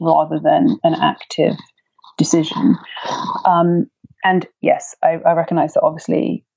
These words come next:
for me, it technically was a s-, a s-, second choice because I was made redundant. But the one, the biggest thing I regret about freelancing is not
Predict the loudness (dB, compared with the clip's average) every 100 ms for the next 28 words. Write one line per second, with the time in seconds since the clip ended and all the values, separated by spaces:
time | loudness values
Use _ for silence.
0 | -8 0 4 4 4 2 -2 -4 -4 -2
1 | -2 -2 0 0 0 -6 -4 -4 0 -2
2 | -4 _ -20 -10 -2 -2 0 0 2 2
3 | 0 -2 -4 0 2 2 2 -2 -12 _
4 | _ -2 2 2 2 0 0 2 2 2
5 | -2 -14 -20 -20 _ _ _ _ _ _
6 | _ -2 0 0 0 0 0 -2 -6 -14
7 | -10 -2 2 2 0 0 -2 -2 0 0
8 | 0 0 2 2 2 2 2 0 -4 _
9 | _ _ -20 _ -6 0 2 0 -2 -4
10 | -4 -4 -8 -10 -4 2 2 0 -6